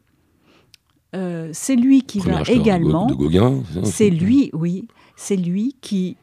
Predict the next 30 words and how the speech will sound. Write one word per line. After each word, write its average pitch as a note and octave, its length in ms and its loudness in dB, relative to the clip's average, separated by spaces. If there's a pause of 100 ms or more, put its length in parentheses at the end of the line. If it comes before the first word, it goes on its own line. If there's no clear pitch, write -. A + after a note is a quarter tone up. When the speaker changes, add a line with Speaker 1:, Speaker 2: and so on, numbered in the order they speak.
Speaker 1:
euh, C3+ 800 -10 (680)
euh, A2 200 -10 (140)
découvre, F3+ 560 0
enfin, B2+ 300 -8 (160)
euh, D#3+ 80 -12 (100)
fait D3 160 -10
partie A3 380 -4
des E3 100 0
premiers, A3 640 2
en C3+ 80 -8
tout D3 180 -14
cas, D#3 200 -6
collectionneurs D#3 800 -4
de C3 100 -10
Gauguin. E3 400 -4
Il F3 180 -4
achète D3+ 280 -10
Gauguin D#3+ 340 -8
extrêmement F3+ 600 0
tôt. A#3+ 360 -8 (440)
Et A#3+ 360 0
à D#3 80 -10
la D#3 120 -8
vente, B3 380 -4
Roy, F#3+ 220 -8
en F3 120 -8
mille D#3 200 -8
neuf D3+ 120 -10
cent D3 200 -12
douze, C4+ 480 -2